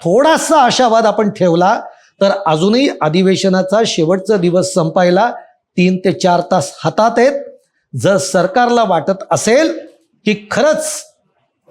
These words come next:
विरोधी पक्ष नेता हे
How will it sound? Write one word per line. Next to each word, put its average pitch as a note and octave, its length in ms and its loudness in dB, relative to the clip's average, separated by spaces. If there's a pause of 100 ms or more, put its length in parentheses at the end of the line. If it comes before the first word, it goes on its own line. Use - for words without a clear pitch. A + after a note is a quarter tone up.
(640)
विरोधी B3 400 2
पक्ष B3+ 320 -2
नेता A3+ 400 2 (380)
हे G3 80 2